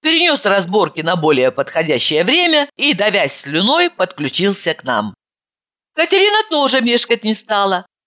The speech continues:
Она надела фартук и энергично взялась за дело. Через пятнадцать минут мы дружно работали челюстями, и ни о каких ссорах не могло быть и речи. «Надо посоветовать Алисе»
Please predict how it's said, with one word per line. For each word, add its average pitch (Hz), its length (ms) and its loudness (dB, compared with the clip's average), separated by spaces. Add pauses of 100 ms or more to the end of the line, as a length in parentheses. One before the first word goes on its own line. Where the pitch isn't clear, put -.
Она 330 260 0
надела 160 460 2
фартук 311 680 0
и 196 140 0
энергично 170 680 0
взялась 135 500 -2
за 139 140 0
дело. 113 460 -2 (460)
Через 262 300 0
пятнадцать 254 560 -4
минут 240 360 0
мы 208 120 0
дружно 185 400 0
работали 170 540 0
челюстями, 311 840 -2
и 330 180 0
ни 302 100 0
о 233 140 0
каких 214 440 -2
ссорах 320 560 0
не 190 120 -2
могло 160 380 0
быть 147 340 -6
и 147 120 -2
речи. 120 480 -4 (720)
«Надо 302 400 -2
посоветовать 247 760 0
Алисе» 254 580 0